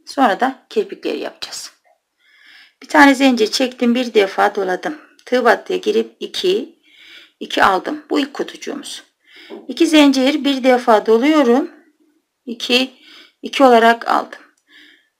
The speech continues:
Bir, iki zincir, hemen yandaki tığ battıya girip iki, iki aldım. Üç tane kutucuğumuzu yaptık.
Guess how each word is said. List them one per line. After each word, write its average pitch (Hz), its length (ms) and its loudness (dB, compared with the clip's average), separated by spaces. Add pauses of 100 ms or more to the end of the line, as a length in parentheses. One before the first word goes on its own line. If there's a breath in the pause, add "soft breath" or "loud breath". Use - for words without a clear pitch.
(360)
Bir, 240 440 -2
iki - 240 -8
zincir, 208 640 -8 (160)
hemen 233 640 -4 (1600)
yandaki - 480 -4
tığ 226 220 -2
battıya 170 420 -6
girip 220 300 -8
iki, - 220 -10
iki - 220 -8
aldım. - 260 -10 (340 loud breath)
Üç 302 160 -2
tane 208 280 4
kutucuğumuzu 196 560 -6
yaptık. 214 640 -2